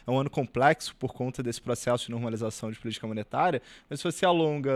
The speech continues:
a, a sua visão, né, o seu objetivo de investimento por lá em dois, três, quatro, cinco anos, obviamente são janelas que permitem, é, com, com muita clareza, né, a recuperação de, de lucros por lá e, obviamente,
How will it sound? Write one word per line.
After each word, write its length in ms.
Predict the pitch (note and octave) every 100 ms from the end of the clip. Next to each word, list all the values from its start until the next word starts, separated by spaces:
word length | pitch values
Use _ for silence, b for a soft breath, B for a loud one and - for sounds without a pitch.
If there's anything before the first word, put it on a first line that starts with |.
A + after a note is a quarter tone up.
| C3
a, 340 | A2+ A#2+ -
a 60 | A#2+
sua 240 | - D3
visão, 440 | C#3+ C#3+ A#2+ B2 A#2
né, 120 | A2+ A#2+
o 100 | B2
seu 180 | -
objetivo 540 | C#3 B2 B2+ - F3 F#3
de 60 |
investimento 580 | F3+ D#3+ - C#3 C3 C3
por 180 | - B2
lá 220 | A#2+ A2+ B B B -
em 160 | A#2+
dois, 520 | A#2+ A#2 C3 B2 A2 -
três, 420 | A#2+ B2 A#2+ -
quatro, 400 | - A2+ A2+ G#2+
cinco 360 | - B2 -
anos, 360 | A2+ E3 C#3 - B B -
obviamente 760 | B2+ C3 D#3 C3+ B2+ D3 E3+
são 380 | D3 - - D3
janelas 520 | C#3+ C#3 B2 B2 C#3+
que 120 | - D#3
permitem, 680 | - D#3 C3 C3 - D3 C3+ B B
é, 320 | B2 A#2 A#2 A2+
com, 260 | - A#2+ A#2
com 160 | -
muita 440 | B2 B2+ B2 B2+ D3+
clareza, 560 | - D#3+ C3+ C3 C3+
né, 100 | B2
a 20 | B2
recuperação 720 | B2+ - B2+ A#2 - A#2+ B2
de, 220 | A#2 B2
de 160 | A2+ C#3
lucros 460 | B2+ C3 B2+ C3
por 240 | - C#3+ B2
lá 240 | G#2+ A#2+
e, 60 | C3
obviamente, 680 | B2 B2 C3 A2 A2+ -